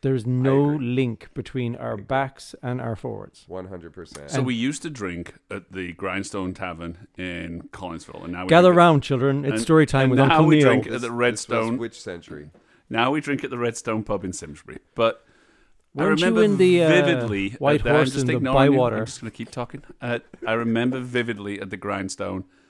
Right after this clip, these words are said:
Speaker 3: saying we needed five new signings in midfield, and that's gotta be four seasons ago.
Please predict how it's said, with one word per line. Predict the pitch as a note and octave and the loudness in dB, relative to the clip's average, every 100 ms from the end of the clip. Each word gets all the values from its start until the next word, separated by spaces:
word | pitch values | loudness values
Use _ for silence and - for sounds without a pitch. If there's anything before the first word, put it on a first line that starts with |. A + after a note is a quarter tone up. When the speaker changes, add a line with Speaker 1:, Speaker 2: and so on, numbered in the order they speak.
| _ _ _ | _ _ _
Speaker 3:
saying | - - A2 | -8 -6 -4
we | G#2+ | -4
needed | G#2 G#2 G#2 | -4 -8 -10
five | - A2+ G2+ G2 A2 B2 | -6 -4 -2 -2 -4 -4
new | G#2+ G2+ | -2 -2
signings | G#2 - D3 D#3+ A#2 F#2+ A2 | -6 -6 -2 -2 -2 -4 -8
in | A2 A2+ | -6 -6
midfield, | G#2+ - D3+ G#2+ G#2 | -6 -8 -8 -8 -8
and | A2+ C3 | -6 -6
that's | D3 - | -8 -12
gotta | - C#3 D#3 | -12 -6 -6
be | C3+ B2 | -6 -12
four | - D3+ C#3 | -10 -8 -8
seasons | - F3+ D#3+ G#2 | -10 -10 -10 -12
ago. | F2+ E2 | -14 -16